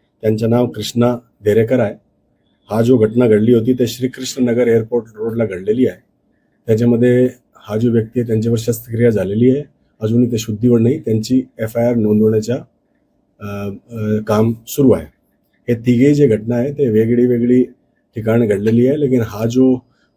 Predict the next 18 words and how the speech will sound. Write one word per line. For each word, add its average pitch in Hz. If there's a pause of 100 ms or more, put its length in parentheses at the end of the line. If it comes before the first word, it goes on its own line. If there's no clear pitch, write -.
पूर्ण 135
जे, 131 (140)
अ, 110 (480)
त्यांचा 113
जे 120
दायरा 110
आहे, 107
ते 127
दीड 117
ते 127
दोन 117
किलोमीटरचे 113 (380)
दरम्यान 110
ते 117
घडलेली 107
आहे. 156
आणि 160
त्यांच्यामध्ये 123